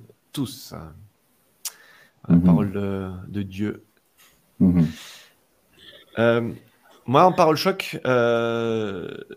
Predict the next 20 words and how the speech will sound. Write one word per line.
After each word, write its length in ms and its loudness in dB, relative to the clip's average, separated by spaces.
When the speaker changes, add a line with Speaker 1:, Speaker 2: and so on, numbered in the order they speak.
Speaker 1:
j'aurais 260 -2
envie 180 -2
de 60 -8
dire, 160 -4
pose-toi 300 -6
la 100 -2
question 500 -8
si 220 -16
ta 140 -4
vie 160 -4
est 40 -2
confortable. 760 -8
Alors, 180 -10
ta 120 -4
vie 140 -8
dans 120 -6
toutes 240 -14
les 80 -2
dimensions. 500 -8
Euh, 260 -4